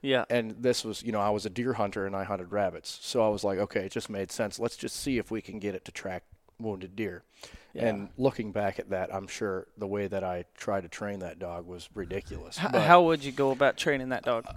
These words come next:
Speaker 2: I mean, what I did at that point in time was use basically cattle blood, any blood that I could find, you know,
Speaker 1: <laughs> Yeah,
Speaker 2: because you just,
Speaker 1: yeah.
Speaker 2: you know, you don't shoot enough deer to gather blood from it.
Speaker 1: Yeah.
Speaker 2: Um,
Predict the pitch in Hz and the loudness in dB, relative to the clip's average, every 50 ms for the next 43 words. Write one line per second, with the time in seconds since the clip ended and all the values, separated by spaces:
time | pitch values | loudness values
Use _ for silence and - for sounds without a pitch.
0 | - - 151 151 151 147 139 131 120 139 143 143 151 165 151 131 123 120 117 107 | 2 4 6 6 8 6 6 6 8 10 10 12 10 10 8 6 6 6 4 4
1 | 117 107 120 123 131 - - 123 98 - 107 - 113 110 104 98 98 98 123 120 | 2 2 4 4 2 2 2 -2 -2 -2 -2 0 0 0 0 -2 -4 -6 -6 -6
2 | 107 - - 104 113 113 - - - - 95 - - - 113 110 107 101 92 - | -6 -4 -2 0 0 0 0 -4 -8 -12 -12 -6 0 2 4 4 4 2 0 -4
3 | - _ _ _ _ _ 117 104 101 90 87 82 85 90 - _ _ _ _ _ | -8 _ _ _ _ _ -14 -10 -8 -6 -6 -6 -8 -12 -20 _ _ _ _ _
4 | _ _ _ - 120 117 113 104 113 110 107 104 98 - 175 - 95 - - - | _ _ _ -2 0 0 0 0 2 4 4 4 4 4 4 4 4 2 -2 2
5 | - - 117 123 117 - - 285 220 214 226 226 196 180 160 135 120 110 110 120 | 4 6 6 8 8 6 4 2 2 2 4 4 6 6 8 8 6 6 4 2
6 | 117 - 151 143 117 - - _ _ _ _ _ - 123 113 107 101 104 117 123 | 4 6 6 6 4 2 -2 _ _ _ _ _ -6 -2 0 0 2 2 2 2
7 | 104 - - - 139 110 107 107 107 98 - - 113 113 113 98 95 95 107 101 | 2 0 -2 -2 -2 -2 -2 -2 -2 -2 0 0 0 2 2 0 0 0 2 2
8 | 98 95 92 87 87 98 104 117 104 - - 95 92 92 92 - _ _ _ - | 2 2 0 -2 0 2 2 2 2 0 -4 -6 -4 -6 -8 -12 _ _ _ 4
9 | 165 160 151 139 123 - - - - - - - - - - - - - - - | 6 8 8 8 6 2 -4 -18 -20 -20 -20 -20 -20 -20 -20 -20 -20 -20 -18 -16
10 | 185 - | -16 -16